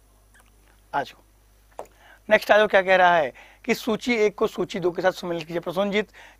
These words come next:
यहाँ पे भी थोड़ा सा आप होल्ड करेंगे, अगला क्वेश्चन है, इंग्लिश में होगा। सर देखो, सूची एक को सूची दो से आर्सेनिक से क्या होता है? सर देखो, जो कोबा-, अ, आय-, आयोडीन, आयोडीन थायराइड से मिला दो, ठीक है।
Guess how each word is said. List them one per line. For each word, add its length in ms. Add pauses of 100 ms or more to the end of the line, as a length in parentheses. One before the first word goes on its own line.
यहाँ 140
पे 60
भी 60
थोड़ा 140
सा 100
आप 160
होल्ड 200
करेंगे, 240
अगला 180
क्वेश्चन 260
है, 120
इंग्लिश 400
में 60
होगा। 280 (420)
सर 60
देखो, 240
सूची 340
एक 100
को 120
सूची 300
दो 120
से 120
आर्सेनिक 560
से 120
क्या 140
होता 280
है? 180 (320)
सर 120
देखो, 160
जो 120
कोबा-, 280
अ, 240 (100)
आय-, 240
आयोडीन, 540 (100)
आयोडीन 420 (440)
थायराइड 220
से 120
मिला 160
दो, 180 (1080)
ठीक 140
है। 100